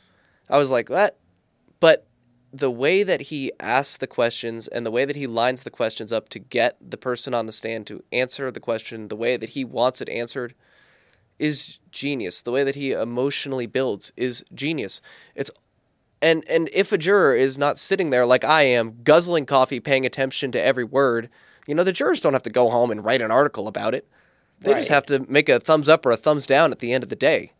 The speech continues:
Speaker 2: Right.
Speaker 1: So, so you're, wh-, whether you were, you know, extremely logically consistent throughout the trial doesn't matter nearly as much as you might think.
Speaker 2: And I,
Speaker 1: But
Speaker 2: w-, well, I think the Murdaugh jury was a,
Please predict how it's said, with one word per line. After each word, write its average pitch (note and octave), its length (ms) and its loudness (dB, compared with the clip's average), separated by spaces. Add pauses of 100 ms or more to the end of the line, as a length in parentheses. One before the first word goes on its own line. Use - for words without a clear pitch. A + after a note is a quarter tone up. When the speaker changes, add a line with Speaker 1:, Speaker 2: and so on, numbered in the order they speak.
(340)
Speaker 2:
Right. C3+ 100 -6
Speaker 1:
So, C#3+ 380 2 (280)
so - 180 -6
you're, D3+ 500 0 (400)
wh-, D3 280 4
whether E3 260 4
you D#3+ 360 -2 (220)
were, A#2+ 340 0 (240)
you C3+ 140 0
know, B2+ 120 4
extremely E3 480 2
logically D3 520 2
consistent B2 580 -4
throughout A#2+ 280 2
the - 80 -10
trial C#3 400 0 (240)
doesn't D3 300 -8
matter A#2+ 380 2 (580)
nearly E3 320 2
as C3+ 140 2
much D3+ 180 0
as A#2 140 -8
you A#2 60 -8
might A2+ 160 -2
think. - 420 -8 (540)
Speaker 2:
And F3+ 240 -4
I, - 60 -8
Speaker 1:
But C#3 200 4
Speaker 2:
w-, D#3+ 280 -8 (500)
well, G#3 200 8
I G3+ 120 6
think - 300 -2
the G#3+ 80 0
Murdaugh G3+ 720 0
jury G#3 460 0
was D3+ 640 -2
a, F3+ 120 -2